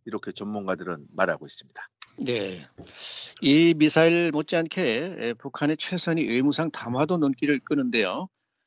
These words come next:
Speaker 2: 어, 이 담화가 외무상이 된 이후에 처음 나온 거 아닌가요?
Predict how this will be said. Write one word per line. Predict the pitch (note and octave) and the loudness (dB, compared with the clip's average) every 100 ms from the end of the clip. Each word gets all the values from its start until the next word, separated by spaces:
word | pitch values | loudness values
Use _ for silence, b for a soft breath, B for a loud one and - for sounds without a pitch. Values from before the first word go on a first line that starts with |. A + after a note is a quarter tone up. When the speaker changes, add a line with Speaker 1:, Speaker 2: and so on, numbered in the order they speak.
| _ _ | _ _
Speaker 2:
어, | B2 A#2 A2+ A#2 | -4 -2 0 2
이 | C3 D#3+ E3 E3 D#3+ D3+ B2+ _ _ - - | 4 4 4 2 2 2 0 _ _ -14 -10
담화가 | - C#3+ C#3+ C#3+ D3 E3 | -2 4 6 6 6 4
외무상이 | C3 D3 D3+ D3+ D3 | 6 6 4 2 0
된 | B2+ C3 B2+ | 0 -2 0
이후에 | A#2+ C3+ D#3 | 0 -2 -4
처음 | - F#3 G3 | 0 0 4
나온 | D#3 C3 A#2 | 2 2 -2
거 | B2 C3+ C3+ B2 - | -2 -2 -4 -6 -6
아닌가요? | A2+ B2 A2+ F#2+ | -6 -6 -4 -6